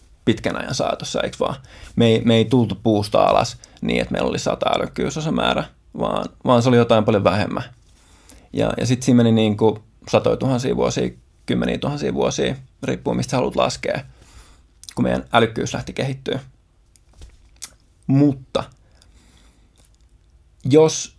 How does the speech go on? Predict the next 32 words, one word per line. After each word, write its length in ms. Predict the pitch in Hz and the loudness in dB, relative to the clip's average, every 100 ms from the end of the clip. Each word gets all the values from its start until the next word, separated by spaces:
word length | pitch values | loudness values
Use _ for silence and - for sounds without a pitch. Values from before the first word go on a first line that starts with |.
| - | -4
jos 300 | 143 147 - | 0 0 2
sä, 160 | 160 - - _ _ | 0 0 -8 _ _
jos 200 | - 131 | -4 -2
sä 80 | 131 - | -4 4
kaivat 440 | 143 135 117 - | 6 6 4 -2
kuoppia 600 | - 143 117 - - 120 | 0 4 4 0 0 2
ja 120 | 131 127 | 2 0
sä 100 | 131 | 0
otat 180 | 127 - _ _ _ _ _ | -2 -8 _ _ _ _ _
meidän 240 | - 123 113 | 2 4 6
vanhoja 320 | 127 120 110 | 4 4 2
työkaluja 560 | 110 117 117 120 60 - | 2 0 2 0 0 -2
sieltä 300 | - - - | -4 -2 -2
esiin 520 | - - 69 - - | -2 -4 -6 -6 -4
tai, 480 | - - - - - - | -2 -2 -4 -6 -12 -6
tai 140 | 135 131 | -4 0
tutkit 460 | 147 139 127 - - _ _ - | -2 -2 -6 -10 -18 _ _ -6
meidän 240 | 120 120 | -2 -2
kulttuureita, 760 | 127 135 131 135 120 113 - - - - - - - | 0 -2 -2 -2 0 -2 -2 -6 -10 -20 -20 -12 0
niin 80 | |
vaikka 160 | 131 135 | 0 4
meidän 180 | 139 135 | 2 2
älykkyys 720 | 165 208 - - 107 - - - _ _ _ | 2 0 -2 -6 -6 -6 -10 -18 _ _ _
on, 480 | - 62 60 58 - - - | -4 -2 -2 -6 -10 -18 -8
on, 300 | - 127 123 | -4 -4 -4
on 300 | - 131 127 - | 0 0 -2 -6
moninkertaistunut, 1000 | 135 147 156 131 - - - 131 - - - _ _ _ _ _ _ _ _ _ _ - | 0 4 4 4 2 -2 -4 -6 -6 -8 -8 _ _ _ _ _ _ _ _ _ _ -4
niin 100 | 131 | 2
mikään 300 | 180 214 202 | 2 4 2
ei 60 | 151 | 4
ole 80 | 131 | 2
muuttunut. 640 | 170 - - - - 131 | 2 0 -4 -12 -12 -12